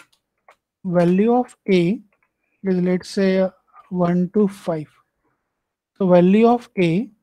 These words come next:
is a one to five. A is a list consisting of one to five.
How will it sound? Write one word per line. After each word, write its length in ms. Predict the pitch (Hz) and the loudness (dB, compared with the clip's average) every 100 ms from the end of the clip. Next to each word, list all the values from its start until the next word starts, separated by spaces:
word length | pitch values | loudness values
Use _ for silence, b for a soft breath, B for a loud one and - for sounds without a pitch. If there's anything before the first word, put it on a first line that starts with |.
| _ _ _ - | _ _ _ -2
is 120 | 202 | 2
a 80 | 226 | 4
one 320 | 208 185 180 | 4 2 0
to 100 | 165 | -2
five. 220 | 190 180 170 | -4 -4 -4
A 200 | 185 190 | 0 0
is 80 | 208 | 2
a 100 | 214 | 2
list 240 | 196 208 | 0 -2
consisting 480 | - 180 196 - 196 | -4 -8 -8 -6 -4
of 140 | 202 180 | -2 -2
one 260 | 175 170 190 | -4 -4 -4
to 100 | 208 | -4
five. 280 | 185 170 | -4 -4